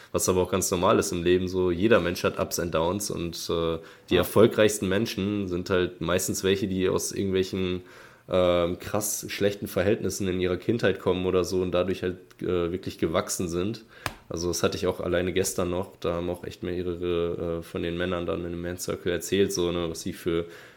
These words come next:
Speaker 1: schlechte Kindheiten hatten und so weiter, aber die halt jetzt wirklich super erfolgreich sind, weil sie halt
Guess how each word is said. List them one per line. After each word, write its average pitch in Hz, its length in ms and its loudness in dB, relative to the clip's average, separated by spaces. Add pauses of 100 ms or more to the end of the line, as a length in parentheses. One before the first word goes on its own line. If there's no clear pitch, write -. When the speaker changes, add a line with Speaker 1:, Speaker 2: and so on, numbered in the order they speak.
Speaker 1:
schlechte - 440 -2
Kindheiten 98 540 2
hatten 98 240 -2
und 95 120 -2
so 95 180 -2
weiter, 95 280 0
aber 87 160 0
die 85 380 -8
halt 85 200 -2
jetzt - 180 -4
wirklich 90 280 -2
super 104 260 0
erfolgreich 98 480 0
sind, 95 200 -2
weil 87 180 2
sie 92 160 0
halt 95 260 0